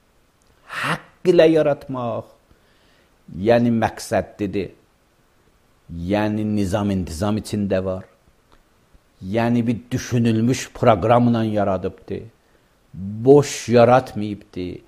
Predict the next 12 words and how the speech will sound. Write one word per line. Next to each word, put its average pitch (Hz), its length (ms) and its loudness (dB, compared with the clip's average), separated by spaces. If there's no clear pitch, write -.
məqsədsiz 117 1040 -4
yaratmayıbdır. 110 1000 -2
Bir 127 160 -2
axarı 120 640 4
vardır. 110 540 4
Baxsan 110 480 -2
görəsən. 92 460 -6
"İn 214 260 12
yəşə 170 480 6
yuzhibku." 92 720 -2
Bu 147 140 4
aləmdə 175 1000 6